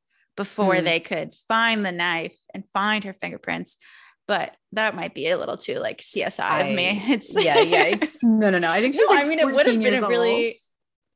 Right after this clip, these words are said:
Speaker 1: I don't know how old she's supposed to be. It would have been a interesting way to take the story. It's
Speaker 2: True.
Speaker 1: probably not what happened, and we sort of know now that she was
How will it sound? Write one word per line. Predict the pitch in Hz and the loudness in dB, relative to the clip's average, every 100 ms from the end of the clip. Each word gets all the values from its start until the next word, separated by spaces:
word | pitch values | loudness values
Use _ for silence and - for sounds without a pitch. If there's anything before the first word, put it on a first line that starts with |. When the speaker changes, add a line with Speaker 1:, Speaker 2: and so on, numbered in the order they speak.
| _ - | _ -10
Speaker 1:
I | 240 | -8
don't | 240 | -6
know | 214 | -8
how | 180 | -6
old | 175 | -8
she's | 202 180 | -8 -10
supposed | 196 190 | -10 -10
to | |
be. | 170 170 | -8 -6
It | 147 190 | -4 -2
would | |
have | 220 | -2
been | 240 254 | -2 0
a | 247 240 - _ - | -2 -4 -8 _ -8
interesting | 214 208 247 277 277 277 277 269 277 - _ _ _ - | -4 -4 -4 0 0 0 -2 -2 -6 -8 _ _ _ -2
way | 233 | 0
to | 233 254 _ | 0 -4 _
take | - 196 | -6 -4
the | 247 | -4
story. | - 180 156 113 - - - _ - - _ _ _ | -6 -4 -4 -6 -8 -12 -14 _ -20 -20 _ _ _
It's | 190 185 | -10 -6
Speaker 2:
True. | - | -4
Speaker 1:
probably | 196 208 208 220 208 202 196 _ _ - | -2 0 0 0 0 -2 -6 _ _ -6
not | 202 170 | -2 0
what | 190 | 0
happened, | 165 180 202 | -4 -4 -4
and | 220 190 | -4 -4
we | 190 | -6
sort | - - | -6 -10
of | 175 | -6
know | 180 160 | -4 -2
now | - - 214 190 - | -4 -6 -6 -8 -12
that | 180 | -12
she | - | -8
was | 170 165 - | -10 -10 -14